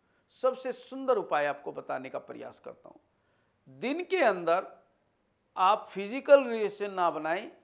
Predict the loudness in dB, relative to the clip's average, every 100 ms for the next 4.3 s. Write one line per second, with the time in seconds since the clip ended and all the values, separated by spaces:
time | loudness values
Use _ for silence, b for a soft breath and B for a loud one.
0 | _ _ _ 0 0 -2 -6 -4 -2 2
1 | 2 2 -6 -8 -12 b b b -2 0
2 | 0 -6 -10 -4 2 2 2 0 4 4
3 | 4 -8 -6 -8 -6 -6 -6 -6 -6 -6
4 | -10 -20